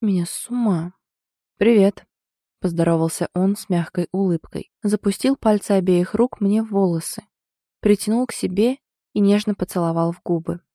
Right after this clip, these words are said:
У меня тут же закружилась голова и едва не подкосились ноги. «Ты обещал не приставать», с улыбкой укорила я, когда он отпустил. «Я помню», кивнул Егор, обнял за талию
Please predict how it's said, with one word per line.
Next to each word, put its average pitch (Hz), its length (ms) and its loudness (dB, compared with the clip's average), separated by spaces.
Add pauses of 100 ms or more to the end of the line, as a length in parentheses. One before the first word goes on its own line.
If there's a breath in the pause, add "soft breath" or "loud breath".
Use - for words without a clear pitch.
(480)
У 196 80 2
меня 220 340 4
тут 254 220 -2
же 247 100 0
закружилась 202 600 2
голова 196 540 0 (260)
и 220 80 2
едва 202 400 2
не 202 100 2
подкосились - 680 -4
ноги. 160 380 -4 (800)
«Ты 233 180 2
обещал 262 460 2
не 254 100 0
приставать», 262 680 0 (680)
с - 180 -8
улыбкой 185 540 0
укорила 175 480 2
я, 180 300 0 (340)
когда 165 260 0
он 156 100 0
отпустил. 160 600 -6 (580)
«Я 214 200 2
помню», 185 500 0 (580)
кивнул 165 360 0
Егор, 175 440 -2 (480)
обнял 247 400 2
за 170 140 0
талию 226 500 0